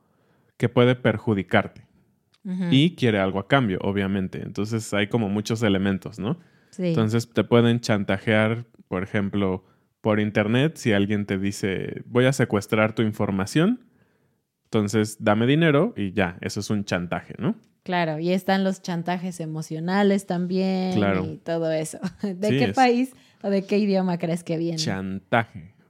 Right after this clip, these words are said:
Speaker 1: Pues ahora con, con lo que vimos en el pasado de chatarra, ya me dio miedo pensar que todas las ches son mexicanas, o bueno, de origen náhuatl.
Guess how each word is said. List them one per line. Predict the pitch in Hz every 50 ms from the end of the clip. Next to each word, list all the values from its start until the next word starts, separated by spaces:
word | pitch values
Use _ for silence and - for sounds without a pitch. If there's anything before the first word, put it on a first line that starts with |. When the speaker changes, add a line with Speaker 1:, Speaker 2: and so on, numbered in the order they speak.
| _
Speaker 1:
Pues | - 120 117 -
ahora | 127 117 120 131 151 180 175
con, | - 151 123 113 110 107 104 104 -
con | _ - 117 110 107
lo | 104 104
que | - 110
vimos | 104 107 110 117 123 127 123 - - -
en | 107 104 98
el | 95 95
pasado | - - 98 - - 110 110 113
de | 110 101 -
chatarra, | - 104 92 - - 104 110 131 143 147
ya | 135 120 110 107 107
me | 113 113 104
dio | 104 107 104
miedo | 107 104 104 107 107 -
pensar | 107 95 92 - 104 98 101
que | - 101 92 87 - _ _ _ _ _ _ _ _ _ _
todas | 120 113 110 110
las | 107 101 92 - - -
ches | _ - 123 110 123 143 - - - _
son | - - - 104 101 98 98 98 95 92 98
mexicanas, | 101 98 98 - 95 - - 98 95 98 107 135 185 190 - -
o | 87
bueno, | 90 95 98 92 92 90 87
de | 90 87
origen | 90 92 92 - - 98 95 78 64
náhuatl. | 90 92 95 107 120 123 - 185 220